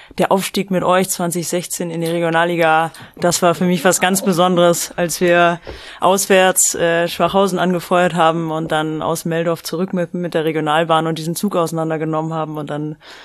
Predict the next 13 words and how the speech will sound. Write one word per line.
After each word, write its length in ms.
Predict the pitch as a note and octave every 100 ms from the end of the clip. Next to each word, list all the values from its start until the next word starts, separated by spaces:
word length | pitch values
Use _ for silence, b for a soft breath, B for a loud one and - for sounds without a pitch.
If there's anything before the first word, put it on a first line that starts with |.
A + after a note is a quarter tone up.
| B B B -
ja, 240 | B2 C#3 B B B B -
war 100 | D#3+
das, 280 | D3 - -
war 140 | F3
das 140 | F3+ F3
nochmal 340 | E3+ F3 E3
so 100 | D#3
eine 120 | D#3
schöne 300 | D#3 F#3+ E3+
Begegnung 440 | D#3 D3+ D#3 C#3 C#3
an 80 | C#3+
diesem 200 | C#3 C#3
Abend. 380 | D3 D3 -